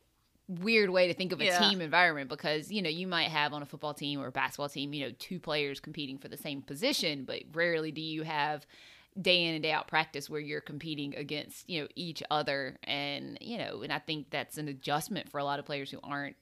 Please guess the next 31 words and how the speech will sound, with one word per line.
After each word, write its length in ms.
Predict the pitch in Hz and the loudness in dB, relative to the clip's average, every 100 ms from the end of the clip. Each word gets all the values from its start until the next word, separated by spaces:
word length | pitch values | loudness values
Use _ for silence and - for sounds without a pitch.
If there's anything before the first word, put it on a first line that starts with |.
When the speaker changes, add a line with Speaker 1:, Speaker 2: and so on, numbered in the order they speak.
| _ _ - | _ _ -6
Speaker 1:
you 80 | |
know, 100 | 214 - | -4 0
aren't 160 | 175 - | -2 -2
used 140 | 160 | -4
to, 60 | 175 | 2
but 60 | |
that 120 | 175 | 4
is 200 | 165 233 | 6 4
what 100 | 208 | 4
Speaker 2:
Mm-hmm. 60 | 156 | 2
Speaker 1:
helps 200 | 160 226 | 0 -2
make 200 | 156 151 | -6 -6
you 60 | 139 | -8
get 180 | 143 | -6
better. 200 | 147 143 | -2 -4
You 140 | 131 147 | -6 -10
just 220 | 151 - | -12 -8
gotta, 280 | 160 147 143 - - - | -6 -4 -6 -10 -20 -10
like 100 | 170 | -4
I 60 | 156 | -4
said, 180 | 147 151 | -2 -2
I 40 | |
think 180 | 156 135 | -2 -4
I, 100 | 143 - 160 | -6 -8 -12
I've 120 | 160 | -4
had 180 | 170 156 | -2 -2
several 220 | 156 156 | -2 -2
players 380 | - 156 151 143 | 0 2 2 -2
realize 440 | 151 156 147 143 | 0 4 4 2
that 220 | 139 139 | 0 -2
wasn't, 580 | 131 143 151 156 - - | -2 -2 -2 -2 -8 -12